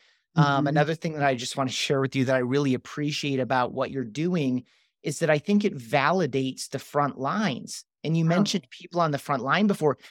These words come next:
Speaker 1: They're the ones hearing this voice. They're the ones
Speaker 2: Yes.
Speaker 1: carrying the emotional burden of a lot of these challenging situations. They're the ones trying to make this right. And so the idea that you all are developing technology and philosophy and practice that allows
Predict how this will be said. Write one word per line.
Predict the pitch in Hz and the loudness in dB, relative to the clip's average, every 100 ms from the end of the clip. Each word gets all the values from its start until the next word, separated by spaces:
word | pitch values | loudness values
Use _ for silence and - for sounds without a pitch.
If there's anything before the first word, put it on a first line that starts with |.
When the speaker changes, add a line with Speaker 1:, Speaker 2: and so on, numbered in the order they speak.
| _ | _
Speaker 1:
They're | 208 240 | 4 6
the | 247 | 6
ones | 226 220 - | 6 4 2
hearing | - 208 226 220 | -2 0 2 2
this | 180 - | 2 0
voice. | 147 127 - | -2 -2 -2
They're | 185 208 | 0 0
the | |
ones | 220 208 | 2 4
Speaker 2:
Yes. | 165 156 156 | 4 2 0
Speaker 1:
carrying | 202 220 226 196 | -2 0 2 0
the | 165 | 0
emotional | 165 165 175 - 175 127 | 0 0 0 -2 -4 -2
burden | 139 139 180 170 123 104 _ _ _ | -2 0 2 2 2 -2 _ _ _
of | 151 147 | -4 0
a | 151 | 2
lot | 143 151 165 | 2 2 0
of | 147 | -2
these | 139 | -6
challenging | - - 147 151 147 147 | -4 0 0 0 -2 -4
situations. | - 151 - 139 143 151 139 131 | -4 -6 -4 -2 0 -2 -4 -4
They're | 175 190 | -2 0
the | 214 | 2
ones | 208 202 | 2 0
trying | - - 160 190 | -4 -4 -2 0
to | 170 | 0
make | 156 156 - | 0 0 -2
this | 139 - 156 | -4 -2 0
right. | 170 151 | 0 0
And | 139 | -4
so | - 147 | -6 -4
the | 143 | -2
idea | 135 131 202 190 139 131 _ _ _ _ _ | -2 -2 2 4 4 4 _ _ _ _ _
that | 147 160 147 - _ | 0 0 0 -6 _
you | 135 151 196 | -4 0 4
all | 185 160 151 | 4 4 2
are | |
developing | 127 127 143 156 160 151 | -2 -2 0 0 -2 -6
technology | 131 143 139 143 143 156 156 - 151 151 - | -4 -6 -2 2 4 4 2 0 -2 -2 -4
and | 139 131 | -2 -2
philosophy | - 131 139 147 - 147 - 156 147 - | -2 2 4 2 0 -6 -6 -4 -4 -2
and | 131 | -4
practice | - - 139 147 165 135 - | -6 -2 2 2 0 -4 -6
that | - 139 | -4 -4
allows | 139 143 143 131 | 0 2 0 -2